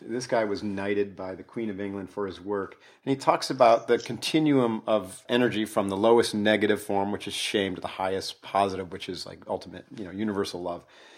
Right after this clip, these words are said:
And he's able to, using kinesiology, actually grade different types of energy. And he says right around, uh,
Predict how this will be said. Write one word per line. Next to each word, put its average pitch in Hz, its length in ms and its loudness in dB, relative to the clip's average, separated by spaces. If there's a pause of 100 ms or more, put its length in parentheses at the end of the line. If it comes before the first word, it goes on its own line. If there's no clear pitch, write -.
(600)
And 131 120 4
he's 135 140 6
able 147 220 8
to, 127 100 6
using 123 480 2
kinesiology, 107 880 2
actually 101 280 -2
grade 101 640 0 (840)
different 113 380 0
types - 340 0
of 85 240 -10
energy. 113 400 -4
And 101 180 -4
he 110 80 -4
says 107 260 -2
right 147 180 2
around, 127 500 4
uh, 95 200 4